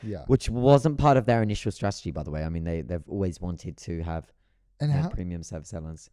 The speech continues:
Speaker 1: and how do they afford Gatwick? Because shouldn't Gatwick try to go more premium and then just let them do Luton and Stansted? Or, or it's
Speaker 2: So
Speaker 1: just a
Speaker 2: I think
Speaker 1: demand
Speaker 2: that
Speaker 1: in
Speaker 2: the costs involved are, like,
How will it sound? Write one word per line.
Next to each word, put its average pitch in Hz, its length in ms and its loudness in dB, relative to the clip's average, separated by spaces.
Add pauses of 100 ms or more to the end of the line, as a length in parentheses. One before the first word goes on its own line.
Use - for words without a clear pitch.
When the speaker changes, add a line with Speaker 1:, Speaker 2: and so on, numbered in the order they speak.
Speaker 1:
and 139 80 0
how 156 180 2
do 190 60 0
they 160 160 2
afford 135 800 2 (340)
Gatwick? 98 640 0
Because 120 400 6 (540)
shouldn't 156 420 2
Gatwick 131 420 4
try 123 200 4
to 127 80 4
go 117 180 4
more 113 220 2
premium 120 540 0
and 113 120 2
then 120 320 0
just 110 280 2
let 110 240 2
them 107 280 0
do 107 160 0
Luton 107 520 -2
and 98 340 -4
Stansted? 117 680 -4 (600)
Or, 147 160 6
or 156 140 4
it's 139 80 6
Speaker 2:
So 131 100 8
Speaker 1:
just 123 120 6
a 127 40 6
Speaker 2:
I - 20 6
think 127 120 4
Speaker 1:
demand 127 200 6
Speaker 2:
that 120 120 6
Speaker 1:
in 113 60 0
Speaker 2:
the 117 100 2
costs - 340 0
involved 87 340 -2
are, 78 60 -4
like, 73 220 -6